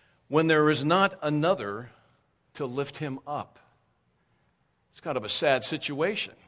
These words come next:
You fall, but no one's there to pick you up and aid you and help you. What's he talking about here? Well, I think he's talking about this. When we encounter trouble, when we have trials and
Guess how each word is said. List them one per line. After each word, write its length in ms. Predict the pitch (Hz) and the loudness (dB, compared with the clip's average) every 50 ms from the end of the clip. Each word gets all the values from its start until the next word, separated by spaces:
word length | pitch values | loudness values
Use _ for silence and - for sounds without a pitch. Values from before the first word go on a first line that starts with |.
| _ _ _ - | _ _ _ -2
You 160 | 135 143 139 | -2 -2 -2
fall, 380 | - - 185 220 226 185 156 | 2 6 6 8 10 10 8
but 180 | - 156 151 156 | 8 6 4 6
no 120 | 165 175 | 6 6
one's 300 | 196 185 175 165 139 113 | 6 6 6 4 2 4
there 220 | 131 165 208 220 180 | 6 6 6 6 2
to 100 | - 110 | 0 -6
pick 300 | - - 196 180 - - | -2 -2 -2 -2 0 -4
you 160 | 156 143 165 | -4 0 2
up 520 | 196 190 135 - - - - - _ _ _ - | 2 2 2 0 -4 -14 -20 -20 _ _ _ -6
and 160 | 127 131 127 - | -4 -4 -4 -4
aid 300 | 156 170 196 214 160 113 | -4 -2 -2 -4 -4 -8
you 160 | 113 120 113 | -10 -10 -10
and 100 | 107 113 | -10 -10
help 340 | 117 123 185 202 202 202 - | -6 -4 -4 -4 -4 -6 -10
you. 200 | 117 85 85 - _ _ _ _ _ _ _ _ _ _ _ _ _ _ _ _ | -14 -14 -14 -16 _ _ _ _ _ _ _ _ _ _ _ _ _ _ _ _
What's 100 | - - | -14 -12
he 80 | - 180 | -12 -6
talking 400 | - 170 175 175 170 - 156 131 | 2 2 2 2 2 0 -4 -2
about 280 | 120 127 123 123 117 107 | 0 0 0 0 0 -2
here? 360 | 120 151 143 123 110 101 - - _ _ _ _ _ _ _ _ _ _ _ _ _ _ _ | -4 -2 -2 0 -2 -2 -4 -12 _ _ _ _ _ _ _ _ _ _ _ _ _ _ _
Well, 240 | - - - 156 - _ _ _ _ _ _ _ _ - | -12 -12 -12 -14 -16 _ _ _ _ _ _ _ _ -18
I 60 | - | -6
think 180 | - 226 196 151 | -6 -4 -2 -2
he's 120 | 139 - | -2 4
talking 320 | - 180 175 - 170 147 | 4 4 4 4 0 0
about 280 | 143 147 143 139 143 - | 2 2 2 0 0 0
this. 420 | 170 123 107 - - - - - | 0 0 2 0 -2 -2 -2 -2
When 220 | 131 143 156 151 143 | 0 2 2 2 4
we 200 | 190 240 277 302 | 2 2 2 2
encounter 540 | 311 285 - - 202 202 185 - 156 156 147 | 0 0 -2 -2 -4 -4 -4 -4 -6 -8 -8
trouble, 580 | - - - 165 156 - 147 131 - - - 147 | -8 2 6 6 6 6 4 -2 -10 -12 -14 -6
when 280 | 135 147 160 156 147 147 | -2 -2 0 0 0 0
we 460 | 175 208 226 247 254 262 277 247 - - _ _ _ _ _ _ _ _ _ _ _ _ _ _ _ _ _ _ | 0 0 0 -2 -2 -4 -4 -6 -8 -12 _ _ _ _ _ _ _ _ _ _ _ _ _ _ _ _ _ _
have 160 | - 165 165 | 0 0 0
trials 640 | - - - - 190 185 185 185 180 185 190 185 147 | 0 -4 6 8 10 10 10 8 6 6 4 4 2
and 120 | 156 139 | 0 -4